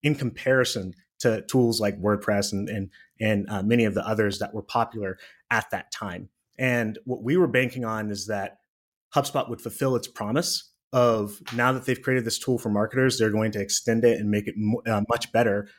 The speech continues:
for developers to build on top of, right? So in twenty fifteen, uh, we made that transition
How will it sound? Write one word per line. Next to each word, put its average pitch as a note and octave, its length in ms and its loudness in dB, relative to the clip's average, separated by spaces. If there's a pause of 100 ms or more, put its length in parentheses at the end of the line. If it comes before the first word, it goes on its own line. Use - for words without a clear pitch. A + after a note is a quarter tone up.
(120)
for G#2+ 560 -2
developers A2 640 0
to - 80 -6
build A#2+ 240 4
on G2 140 -6
top - 300 -4
of, - 200 -10 (340)
right? G#2+ 220 4
So F#2+ 260 0 (380)
in G#2+ 80 -6
twenty E3 240 6
fifteen, C#3 640 0
uh, A2 120 -2
we G#2+ 100 0
made A#2+ 200 0
that A#2+ 140 -4
transition A#2 540 -2